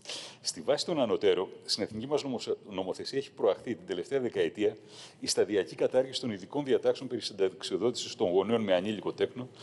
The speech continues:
και η εξίσωσή τους με τις γενικές προϋποθέσεις συνταξιοδότησης, ανεξάρτητα από το φύλο των ασφαλισμένων και τον τομέα εργασίας, δημόσιο ή ιδιωτικό. Κλείνοντας, θα ήθελα να επισημάνω ότι όλες οι παρεμβάσεις στο ασφαλιστικό μας σύστημα, όποια πτυχή του και αν αφορούν, θα πρέπει να γίνονται και με ένα επιπρόσθετο κριτήριο,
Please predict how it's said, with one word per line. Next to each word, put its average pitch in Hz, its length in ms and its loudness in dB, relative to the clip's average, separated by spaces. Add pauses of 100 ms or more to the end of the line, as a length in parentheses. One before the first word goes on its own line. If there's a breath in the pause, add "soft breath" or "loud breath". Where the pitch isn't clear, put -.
(280 loud breath)
και - 160 0
η 117 40 8
εξίσωσή - 520 2
τους 139 160 -6
με 143 100 0
τις 101 120 -2
γενικές 107 380 0
προϋποθέσεις 123 480 2
συνταξιοδότησης, 110 840 0 (260 loud breath)
ανεξάρτητα 135 460 2
από 117 100 2
το - 60 -4
φύλο 131 180 -2
των 117 120 0
ασφαλισμένων 107 560 0
και 127 100 -4
τον 110 120 0
τομέα 104 240 4
εργασίας, 90 560 2 (360 loud breath)
δημόσιο 90 440 2
ή 85 80 2
ιδιωτικό. 76 460 -4 (920 loud breath)
Κλείνοντας, 127 420 4
θα 139 60 4
ήθελα 156 180 4
να 156 80 4
επισημάνω 143 400 2
ότι 131 140 2
όλες 160 240 6
οι - 60 -8
παρεμβάσεις 95 520 4
στο - 80 2
ασφαλιστικό - 460 2
μας 127 140 2
σύστημα, 101 340 -4
όποια 160 380 2
πτυχή 104 320 -4
του 80 100 -12
και 82 120 0
αν 80 80 2
αφορούν, 85 420 -2 (440 loud breath)
θα - 140 -2
πρέπει 170 240 0
να 143 80 4
γίνονται 147 320 2
και 175 260 2
με 165 140 2
ένα 165 140 2
επιπρόσθετο 139 540 2
κριτήριο, 98 460 0